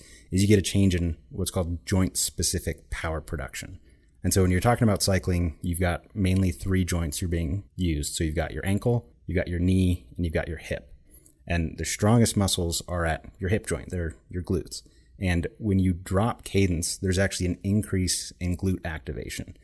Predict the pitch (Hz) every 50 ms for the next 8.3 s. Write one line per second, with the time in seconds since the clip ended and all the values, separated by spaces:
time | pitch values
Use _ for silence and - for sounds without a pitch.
0 | - _ _ _ - - - 95 92 90 - - - 110 110 98 - 110 98 87
1 | 82 - 98 101 98 - - - - - - 104 92 92 98 98 98 95 95 -
2 | - - 101 101 98 92 - - 92 90 90 87 90 - - - 90 87 82 85
3 | 85 85 78 - - 95 92 87 92 90 92 - - 101 92 92 - - 92 82
4 | 85 85 - - - - - _ _ _ _ _ - 98 95 90 87 90 87 82
5 | 87 101 101 98 95 90 90 87 85 78 - - - - 82 85 85 87 90 87
6 | 87 85 85 - - 87 85 82 82 78 - - - - - - 95 85 73 71
7 | 69 - - - 95 90 92 92 - - - - - 104 101 101 98 95 92 -
8 | - 92 90 87 85 76